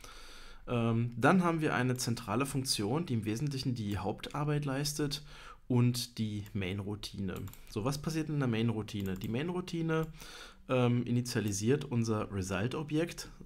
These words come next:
sozusagen die Data-Klasse, die keine Data-Klasse ist, oder, äh, das Struct, das kein Struct ist, ähm, also der Datencontainer-Object. Ähm, <clears throat> und, äh, Object hat zwei Felder, das hatten wir hier oben gesehen, es hat einmal ein Argument und ein Output.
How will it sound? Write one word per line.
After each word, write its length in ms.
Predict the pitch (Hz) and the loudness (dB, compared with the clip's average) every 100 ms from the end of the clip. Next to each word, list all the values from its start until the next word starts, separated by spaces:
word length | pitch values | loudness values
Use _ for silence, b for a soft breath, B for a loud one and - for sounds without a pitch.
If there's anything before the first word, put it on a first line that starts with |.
| - | -16
sozusagen 500 | - 98 104 98 95 | -12 -6 -2 -2 -2
die 120 | 92 | -4
Data-Klasse, 800 | 101 147 151 147 131 131 147 143 B B - | -4 -2 -2 0 0 0 0 0 B B -8
die 100 | 113 | -4
keine 240 | - 117 | 0 0
Data-Klasse 560 | 117 117 131 131 127 139 | 2 0 -2 -2 -2 0
ist, 280 | 107 127 - | 0 -2 -4
oder, 380 | 98 95 87 - - | -4 -4 -4 -8 -10
äh, 180 | 98 | -6
das 180 | 101 120 | -2 -2
Struct, 360 | - 165 175 - | 0 0 2 8
das 240 | 127 - | 10 12
kein 160 | - 110 | 10 8
Struct 360 | - 143 143 | 6 4 2
ist, 240 | 143 - - B B B B B B B | 0 0 -2 B B B B B B B
ähm, 320 | 127 117 117 117 | 2 4 4 4
also 180 | 135 151 | 4 8
der 160 | 143 | 6
Datencontainer-Object. 1400 | - 85 - 110 117 113 98 101 95 90 - 73 - - - | 6 2 0 0 0 2 0 0 0 -4 -6 -8 -10 -12 -4
Ähm, 540 | 123 123 123 123 123 120 - | 2 4 4 4 0 -4 0
<clears throat> 420 | - 190 165 147 B B B B B B B B B - | 4 6 6 4 B B B B B B B B B 2
und, 380 | 120 120 120 | 4 4 2
äh, 120 | 120 107 | 2 2
Object 440 | 139 151 160 160 | 0 0 -2 -2
hat 160 | 131 - | -6 -4
zwei 320 | - 95 95 | -4 -4 -6
Felder, 500 | - 87 92 160 233 233 - | -4 -4 0 0 0 -4 -10
das 180 | - - | -10 -8
hatten 160 | - | -6
wir 40 | 101 | -4
hier 120 | 95 | -2
oben 120 | 101 | -4
gesehen, 340 | 95 98 110 | -4 -2 -2
es 100 | 147 | -2
hat 100 | 135 | -2
einmal 200 | 107 104 | -2 -2
ein 180 | - 98 - | -4 -6 -2
Argument 600 | 131 151 175 190 196 185 | 0 2 2 2 0 -2
und 180 | 151 151 | -4 0
ein 160 | 120 - | -2 -2
Output. 500 | 98 - 90 - | -6 -6 -6 -6